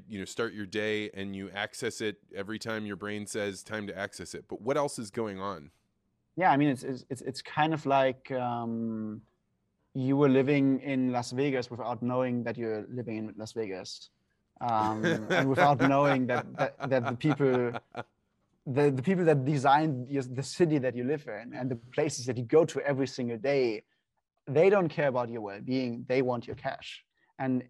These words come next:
Speaker 2: cash in this, in this case means attention, right? And so just as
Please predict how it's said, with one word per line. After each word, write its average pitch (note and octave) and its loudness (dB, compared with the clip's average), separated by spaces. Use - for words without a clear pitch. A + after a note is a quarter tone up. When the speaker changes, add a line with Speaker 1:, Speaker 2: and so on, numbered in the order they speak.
Speaker 2:
cash D3 4
in B2 0
this, - -4
in B2+ -2
this C3 -2
case B2+ -2
means B2 -2
attention, B2+ -8
right? A2+ -4
And B2+ -2
so B2+ 6
just D#3+ 0
as D3 0